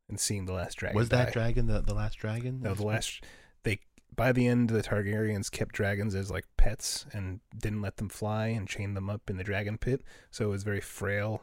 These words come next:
Speaker 1: and, like, sickly and really small.
Speaker 2: Mm.
Speaker 1: So the last dragon was very small.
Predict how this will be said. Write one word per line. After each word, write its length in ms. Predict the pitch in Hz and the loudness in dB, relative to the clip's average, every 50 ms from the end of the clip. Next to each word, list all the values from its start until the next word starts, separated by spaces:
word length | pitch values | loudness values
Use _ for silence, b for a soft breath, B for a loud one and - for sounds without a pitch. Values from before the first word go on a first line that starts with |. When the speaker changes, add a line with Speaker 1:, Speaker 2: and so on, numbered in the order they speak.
| - - | -10 -12
Speaker 1:
and, 120 | - 92 90 | -10 -10 -8
like, 200 | 87 87 - - | -8 -10 -8 -6
sickly 500 | - - - 120 - - 120 117 113 110 | -4 -2 -2 -2 -2 -2 -2 -2 0 -2
and 160 | 107 95 90 | -4 -6 -6
really 160 | 87 110 98 - | -6 -6 -4 -4
small. 500 | - - - 98 95 95 92 104 110 - - | -4 -4 -2 -2 -2 0 -2 -2 -4 -4 -2
Speaker 2:
Mm. 500 | 117 110 110 110 107 107 104 98 92 92 | 0 2 4 4 4 4 4 2 2 0
Speaker 1:
So 120 | 90 - 98 | 0 -2 -4
the 80 | 92 | -4
last 240 | 90 95 95 - - | -2 -2 -2 -4 -4
dragon 340 | - - 101 101 90 90 95 | -4 -2 -2 -2 -2 -4 -6
was 140 | 90 92 92 | -8 -8 -10
very 220 | - - - - | -8 -8 -8 -8
small. 320 | - - - 104 101 - | -8 -8 -6 -8 -8 -4